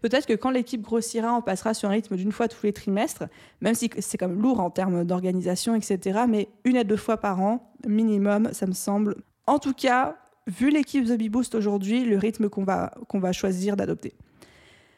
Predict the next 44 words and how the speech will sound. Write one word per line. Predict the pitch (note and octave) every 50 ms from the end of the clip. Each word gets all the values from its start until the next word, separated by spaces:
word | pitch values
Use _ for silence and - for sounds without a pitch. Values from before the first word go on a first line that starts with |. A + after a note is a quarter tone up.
| _ _ - - _ _ _ _
Ensuite, | - - - - - E3+ - - - - -
la | - A3 A#3
question | D4+ D#4+ - - A#4+
qui | - E4 -
s'est | - D#4+
posée | - B3 B3 A#3+ A#3+
ensuite, | G#3 G#3 - - C#4+ E4+ F#4+ F#4 -
c'est | - - A#3+ C4 D4 D#4 E4 - _ _ _ _ -
est-ce | D#4+ E4 - -
qu'il | - D4+ -
faut | - - - -
organiser | - A#3+ B3 A#3 C4 C4+ C4+ C4 B3+ C4+
un | A#3 G#3
team | - - B3 A#3
building | G#3+ A3+ A3 G#3 G#3 G#3+ G#3 G3 - -
forcément | - - - D4+ C4+ A#3+ - - B3+ A#3+ A#3 A#3 A3 -
en | F#3+
présentiel, | G3 - - F3+ F3 F#3+ G#3 - D#4+ F4 F#4+
parce | F#4 A3+ G#3+ -
que | -
vous | G3 F3+ F#3+
m'avez | F#3+ F3+ F3+ F#3+
entendu | F#3 F3+ - G#3 G#3 G#3 F#3 F#3 A3 A3+
commencer | - G#3+ F#3+ F#3 F#3+ F3+ - - A3+
à | G#3
dire | G3 G3 A#3 G#3+
que | - G3+
c'était | - - E3 - F#3+
l'option | F#3+ F#3+ F#3 - - G#3 G3
que | F3
je | F3+
préférais, | F3+ - F3+ - - A3 G#3+ B3+ D4+ F4 - - - - - _ -
ou | B3+
est-ce | D#4 D#4+ - -
que | - C#4+ D4+
digital, | C#4 A3 A3 G3 G3 G#3+ G3+ - C4 C#4+ D4+
ça | - - A3
marche | G#3 A3+ B3+ - -
aussi ? | G3 E3 - - - - _ _ _ _ _ - - - - - - - - - - - _ _ _ - -
Euh, | F#3+ G3 G3 - -
aujourd'hui, | C4 D4 C#4+ B3+ A3 A#3 D#4+
les | D#4 B3 F#3+
deux | E3 G3+ B3+ C#4+ C#4 - - _
sont, | - - - - A3+ A#3 A#3+ A#3+ -